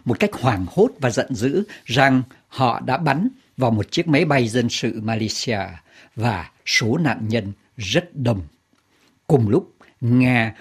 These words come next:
và chính lực lượng ly khai Ukraine lại cố thuyết phục dư luận là một tên lửa bắn đi từ một dàn phóng hay từ một chiến đấu cơ Ukraine đã phá hủy chiếc máy bay Malaysia. Tóm lại,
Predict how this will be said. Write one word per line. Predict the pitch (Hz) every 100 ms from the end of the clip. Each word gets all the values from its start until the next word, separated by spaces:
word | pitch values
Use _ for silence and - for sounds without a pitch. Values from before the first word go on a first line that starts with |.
| -
và | 139
chính | 135 180 247
lực | 202 123
lượng | 135 143
ly | 139
khai | 139 147 131 123
Ukraine | 131 - 131 110 113 98 107 - -
lại | 143 -
cố | 156 160 214 - -
thuyết | 247 269 -
phục | 151 -
dư | 165 208
luận | 175 147 - _ _ _ 135
là | 117 113
một | 107 107 -
tên | 175 180
lửa | 139 123 101
bắn | 104 151 185
đi | 165 151 139 - _
từ | 165
một | 135 113
dàn | 131 131 127
phóng | - 147 196 269 - _
hay | - 143
từ | - 107
một | 101 -
chiến | 147 147
đấu | 180 185 214
cơ | - 135 127 147
Ukraine | - - 117 113 104 95 98 - -
đã | - 113 -
phá | - 156 185
hủy | 180 127 101 87
chiếc | - 151
máy | 127 123
bay | 113 101 95
Malaysia. | 101 101 95 - - 92 80 _ _ _ _ - - _
Tóm | 120 151
lại, | 123